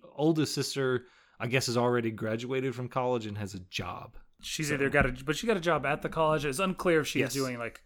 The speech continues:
Speaker 2: going towards a, a master's or a doctorate or something like that.
Speaker 1: Uh,
Speaker 2: Or is
Speaker 1: according to
Speaker 2: she
Speaker 1: Wikipedia, she has a P H D in molecular genetics.
Speaker 2: She has one or is
Speaker 1: That's what it
Speaker 2: getting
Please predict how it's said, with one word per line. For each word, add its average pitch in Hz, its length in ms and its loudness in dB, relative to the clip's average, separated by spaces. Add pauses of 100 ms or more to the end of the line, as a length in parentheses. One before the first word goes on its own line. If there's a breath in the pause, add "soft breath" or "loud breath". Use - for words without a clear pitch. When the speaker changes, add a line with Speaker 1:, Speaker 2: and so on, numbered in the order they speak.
(200)
Speaker 2:
going 139 220 0
towards 123 260 -6
a, 120 60 -4 (100)
a 139 60 -10
master's 123 460 -4
or 110 100 -10
a 104 40 -10 (180)
doctorate 117 480 -4
or 113 60 -6
something 120 240 -8
like 113 180 -6
that. 117 220 -4
Speaker 1:
Uh, 85 60 -16 (420 soft breath)
Speaker 2:
Or 123 200 -4
is - 20 -4
Speaker 1:
according 127 240 4
to 123 180 4
Speaker 2:
she 117 140 0
Speaker 1:
Wikipedia, 123 640 4
she - 160 0
has 104 140 0
a 104 60 -6
P 113 200 2
H 113 220 2
D 110 480 0
in 107 200 -2
molecular 104 520 -2
genetics. 95 640 -8
Speaker 2:
She - 200 -6
has 160 520 2
one 220 460 0
or 143 180 -2
is 120 160 -4
Speaker 1:
That's - 180 -8
what 160 120 4
it 147 60 4
Speaker 2:
getting 135 60 4